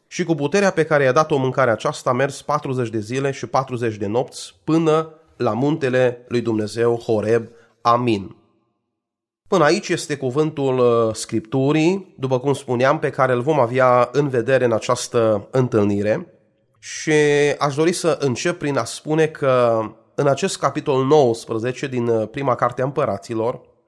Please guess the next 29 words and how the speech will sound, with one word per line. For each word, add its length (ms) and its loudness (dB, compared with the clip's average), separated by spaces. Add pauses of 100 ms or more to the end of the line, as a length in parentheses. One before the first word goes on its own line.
(360)
suntem 400 0
introduși 840 -2 (220)
la 240 2
un, 220 4
uh, 440 4
eveniment 1040 0
din 220 -2
viața 720 0 (320)
unui 220 0
mare 260 4
bărbat 380 0
al 60 0
lui 100 -2
Dumnezeu, 580 -2
și 120 -8
anume 240 0
profetul 680 -4
Ilie. 440 -6 (640)
Acest 340 -2
eveniment 840 0
cu 120 -6
care 560 2
are 240 2
de-a 120 0
face 680 -6 (240)
omul 240 6
lui 80 4
Dumnezeu 540 0
este 680 -2